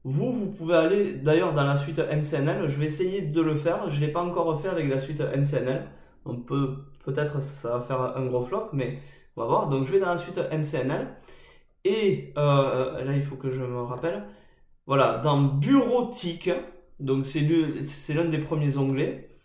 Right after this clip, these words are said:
vous avez LibreOffice Writer. Donc, en gros, c'est l'équivalent de Word. Donc, vous allez double-clic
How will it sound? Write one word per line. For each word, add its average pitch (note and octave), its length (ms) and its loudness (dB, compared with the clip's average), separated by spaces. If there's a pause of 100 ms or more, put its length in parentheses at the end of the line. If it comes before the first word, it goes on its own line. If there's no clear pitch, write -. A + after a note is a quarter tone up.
(560)
vous A#3+ 320 -2
avez E3 680 2 (320)
LibreOffice A3+ 840 0
Writer. F3 460 2 (360)
Donc, C3 380 0 (180)
en C#3 200 4
gros, F#3 240 8
c'est E3+ 180 0
l'équivalent D3 640 4
de E3+ 80 4
Word. D3 540 4 (720)
Donc, D3 380 0 (320)
vous D#3+ 300 -2
allez G3+ 280 2
double-clic F#3 760 -2